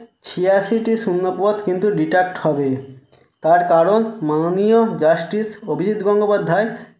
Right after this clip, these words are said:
তিরিশ আট দু হাজার বাইশে কেস নাম্বার এতর পরিপ্রেক্ষিতে যে রায়টি দিয়েছিলেন তার পরিপ্রেক্ষিতে এই পদগুলো কিন্তু deduct করা হবে।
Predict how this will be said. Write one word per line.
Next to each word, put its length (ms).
তিরিশ 260
আট 200
দু 120
হাজার 260
বাইশে 340
কেস 180
নাম্বার 320
এতর 220
পরিপ্রেক্ষিতে 760
যে 100
রায়টি 400
দিয়েছিলেন 460
তার 240
পরিপ্রেক্ষিতে 600
এই 80
পদগুলো 460
কিন্তু 160
deduct 300
করা 260
হবে। 240